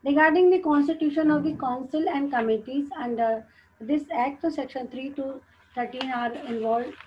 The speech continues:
for the constitution of the council and committees. Under section three,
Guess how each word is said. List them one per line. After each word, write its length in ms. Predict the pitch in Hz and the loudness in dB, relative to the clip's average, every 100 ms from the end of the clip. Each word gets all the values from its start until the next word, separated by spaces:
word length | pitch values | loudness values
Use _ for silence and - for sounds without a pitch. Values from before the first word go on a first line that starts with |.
| _ - - _ _ _ - - | _ -18 -18 _ _ _ -20 -10
for 120 | 240 | -8
the 120 | 220 | -6
constitution 760 | 233 220 202 220 226 - 262 285 - _ _ _ _ | -4 -4 -4 -10 -12 -12 -12 -14 -16 _ _ _ _
of 100 | 233 | -6
the 80 | 233 | -4
council 420 | 233 220 220 226 | -2 -2 0 -2
and 160 | 220 220 | -2 -2
committees. 600 | 214 202 202 277 403 - _ _ _ - | -2 -2 -2 0 -2 -4 _ _ _ 0
Under 240 | 302 339 | 6 6
section 440 | 302 294 294 277 285 _ | 4 0 0 -2 -4 _
three, 320 | 294 302 359 | 0 2 2